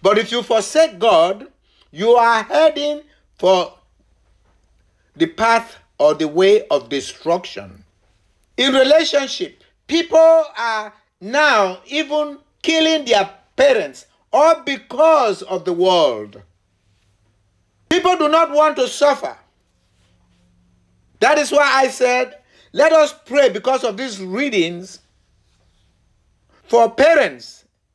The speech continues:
especially, and for children, especially the adopted children, parents who adopt children. For in trying to be nice to the peop-, to the children,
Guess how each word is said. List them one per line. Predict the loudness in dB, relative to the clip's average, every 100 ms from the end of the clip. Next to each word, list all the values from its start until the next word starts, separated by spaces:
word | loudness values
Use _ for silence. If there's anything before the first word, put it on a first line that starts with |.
| _ _ -2
especially, | -2 -2 -2 -2 0 -4 -4 -10 -16 _ _ _ _ _ _ _ -4
and | -4 0
for | -2
children, | 0 -6 -2 0
especially | 0 0 0 2 0
the | 2 0
adopted | 2 0 0 -2 -2
children, | -4 -4 -4 -8 -20 _ _ _
parents | 2 4 2 -2
who | -2 -2
adopt | 0 0 0 -2
children. | -8 -8 -8 -20 _ _ _ _ _ _ _ -2
For | 0 2
in | 0 -2
trying | -2 0 0 0
to | 0 0
be | -2
nice | -6 -2 2 2 0 -6 -10 -18 -20 _ _ _ _ _ _ _ _ _ _ _ _ _ _ _ _ 0
to | 2
the | 2
peop-, | -2 -4 -4 _
to | -10 0 0
the | 0
children, | -2 -2 -2 -6 -8